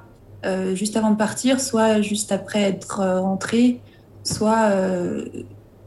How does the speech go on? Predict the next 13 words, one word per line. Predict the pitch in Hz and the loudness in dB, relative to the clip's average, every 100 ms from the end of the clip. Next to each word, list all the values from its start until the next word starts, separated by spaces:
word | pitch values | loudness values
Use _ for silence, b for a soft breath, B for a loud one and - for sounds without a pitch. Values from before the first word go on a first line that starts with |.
| - | -12
c'était | - 208 | -4 0
des | 202 196 | 2 4
événements | 190 202 208 214 | 4 4 4 4
que | |
je | 202 | 2
vivais | 185 185 | -2 0
à | 208 | 0
l'étranger | 190 - 185 190 214 | 0 -2 -2 0 -2
qui | - | 0
m-, | 190 185 180 175 180 185 | -2 -2 -2 -4 -4 -4
qui | - 190 | -4 -2
m'inspiraient, | 190 180 - 180 185 196 | 0 -2 -4 -4 -2 0
euh, | 190 175 | -2 -2